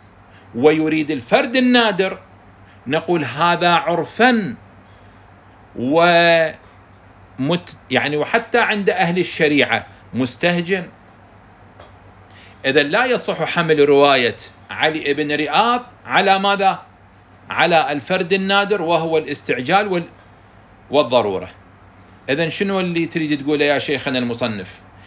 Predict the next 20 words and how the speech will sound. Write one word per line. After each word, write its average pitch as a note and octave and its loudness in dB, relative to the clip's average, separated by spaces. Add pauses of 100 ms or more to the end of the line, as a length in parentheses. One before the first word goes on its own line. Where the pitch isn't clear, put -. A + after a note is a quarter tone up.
(240)
يقول D3+ 0
نكتفي F#3+ -4 (380)
بالجمع D3 -2
العرفي، - -4 (640)
ما D3 0
دام F3 0
تمكنا C#3+ -4
من B2+ -4
الجمع D3 -2
العرفي C3+ -4
ما A#2 -2
بين A3 2
الروايتين G#3+ 2 (340)
يكون C3 -2
هذا G3+ -2
كافيا، G2+ -6 (520)
يعني E3+ 0 (420)
أن D3 -2
فاتحة C#3+ -4
الكتاب، C3+ 2